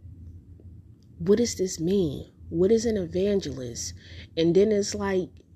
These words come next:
it seemed like my life started to shift in a even, in a even harder direction. It was weird. Like, shit got harder after she said that to me.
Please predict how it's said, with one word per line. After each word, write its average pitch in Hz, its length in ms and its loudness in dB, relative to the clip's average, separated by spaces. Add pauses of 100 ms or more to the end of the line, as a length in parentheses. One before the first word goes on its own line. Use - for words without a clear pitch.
(280)
it 180 80 2
seemed 214 380 0
like 196 200 0
my 185 180 -2
life 185 420 0
started 190 500 -4
to 151 80 0
shift - 680 0 (380)
in 185 120 4
a 175 180 4
even, 190 520 4 (140)
in 185 100 2
a 175 80 4
even 190 460 2
harder 185 920 0 (520)
direction. 175 960 2 (920)
It 180 80 8
was 170 220 6
weird. 160 580 4 (200)
Like, 175 240 0
shit - 360 4
got 185 240 0
harder 196 580 2
after 165 340 -4
she 151 200 0
said 127 360 2
that 78 180 -6
to - 160 -6
me. - 320 -8